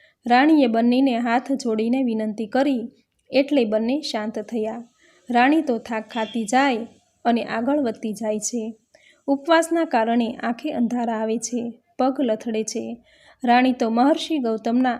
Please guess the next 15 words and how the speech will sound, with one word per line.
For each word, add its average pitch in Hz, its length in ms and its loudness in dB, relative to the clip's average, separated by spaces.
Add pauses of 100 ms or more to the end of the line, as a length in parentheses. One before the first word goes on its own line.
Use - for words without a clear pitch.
(100)
આશ્રમ 277 360 0
પાસે 240 440 -2
બેભાન 247 440 0
થઈને 247 400 -4
ઢળી 220 280 -4
પડી. 220 440 -4 (520)
ઋષિએ 285 480 2
શીતળ 233 420 -4
જળ 233 280 -2
છાંટ્યું, 277 600 -2 (220)
ભાનમાં 262 400 2
આવ્યા 220 260 -2
પછી 233 500 -4
બધી 220 280 -4
વાત 226 240 -4